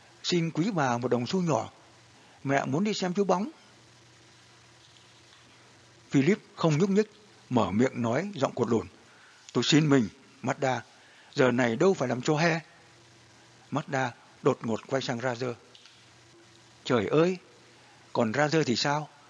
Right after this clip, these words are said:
Ôi, Roger tội nghiệp, ông già thân yêu ấy, muốn cứu vớt bác ấy, nhưng thần chết không để cho ông có thì giờ thực hiện. Rồi đây, Roger sẽ ra sao, bởi vì di chúc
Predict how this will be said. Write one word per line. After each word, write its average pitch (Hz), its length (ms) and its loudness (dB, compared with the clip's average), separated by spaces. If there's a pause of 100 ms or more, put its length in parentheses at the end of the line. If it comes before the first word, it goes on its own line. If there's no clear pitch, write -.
(100)
Ôi, 139 360 2
Roger 135 320 0
tội 143 160 4
nghiệp, 131 220 2 (500)
ông 160 180 -2
già 131 160 -2
thân 190 320 -2
yêu 190 240 4
ấy, 190 220 2 (720)
muốn 147 220 2
cứu 202 260 0
vớt 240 180 -2
bác 208 140 -4
ấy, 175 220 0 (420)
nhưng 180 220 0
thần 120 200 -4
chết 214 240 -2 (160)
không 220 300 0
để 131 180 2
cho 180 140 -2
ông 196 160 -2
có 196 120 -4
thì 165 160 0
giờ 139 180 -2
thực - 180 -6
hiện. 170 200 0 (880)
Rồi 117 240 2
đây, 160 240 2 (320)
Roger 139 400 0
sẽ - 120 -4
ra 151 200 0
sao, 170 320 0 (260)
bởi 135 100 2
vì 143 120 0
di 190 120 -2
chúc 262 180 -4